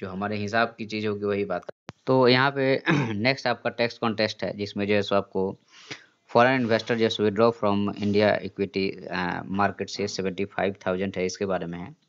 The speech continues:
और साथ में new digital banking units inaugurated across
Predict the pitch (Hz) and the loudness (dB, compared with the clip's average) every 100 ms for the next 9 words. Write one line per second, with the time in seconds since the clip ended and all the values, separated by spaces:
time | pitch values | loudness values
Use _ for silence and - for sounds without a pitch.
0 | _ - - _ - _ 87 95 - 123 | _ -20 -20 _ -20 _ -2 0 4 2
1 | 123 113 113 127 113 110 110 117 101 104 | 2 0 2 2 0 0 0 0 0 0
2 | 107 113 101 104 110 110 - 101 98 95 | 0 -4 -2 -2 -2 -4 -6 -2 -2 0
3 | 95 101 98 95 95 95 | -2 0 -2 -2 -2 -4